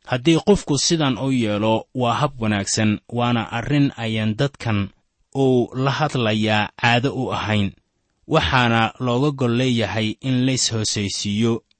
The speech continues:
ee aan laysa sarraysiinin. Haddii kale, sharafta ayaa kaa dhacaysa. Markaad damacdo inaad sare isgeyso oo haddana aad gaari weyso, waa foolxumo.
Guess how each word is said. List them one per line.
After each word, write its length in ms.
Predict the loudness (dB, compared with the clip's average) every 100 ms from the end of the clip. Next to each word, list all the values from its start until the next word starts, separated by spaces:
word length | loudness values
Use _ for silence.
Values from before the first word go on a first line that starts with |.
| -10
ee 180 | -6 -6
aan 320 | -4 -2 -2 -4 _ _
laysa 400 | -8 -6 -2 -2
sarraysiinin. 880 | 0 -2 -2 -4 -4 -2 -2 0 -2 -4 _ _ _ _ _
Haddii 340 | -6 0 0
kale, 420 | 2 0 0 -2 -4
sharafta 540 | -2 0 -2 -2 -4
ayaa 300 | -2 0 0
kaa 180 | 0 -2
dhacaysa. 540 | -2 -2 -2 -2 -2 -6 _ _ _ -4
Markaad 540 | -2 0 0 -2 0
damacdo 640 | 0 0 0 0 -2 -2 -4
inaad 360 | -4 -2 -2 -4
sare 320 | -6 -4 -4
isgeyso 760 | -4 -8 -6 -4 -2 -2 -2 -4
oo 140 | -6 -6
haddana 480 | -6 -4 -2 -2 -4
aad 220 | -6 -6
gaari 300 | -4 -2 -2
weyso, 580 | -2 -2 -2 -2 -2 -4 _ _ _
waa 140 | -6 -4
foolxumo. 640 | -2 -2 -2 0 2 0